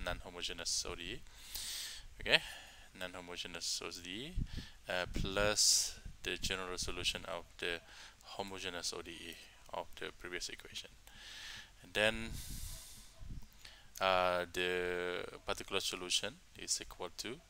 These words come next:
uh, this, uh, equation. And then we need to find, uh, we need to find U and V.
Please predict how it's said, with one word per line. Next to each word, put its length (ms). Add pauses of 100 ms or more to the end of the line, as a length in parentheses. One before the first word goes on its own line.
(440)
uh, 300
this, 440 (800)
uh, 500 (520)
equation. 400 (2500)
And 160
then 460
we 100
need 220
to 80
find, 400 (840)
uh, 840 (260)
we 100
need 180
to 80
find 320
U 160 (680)
and 400
V. 220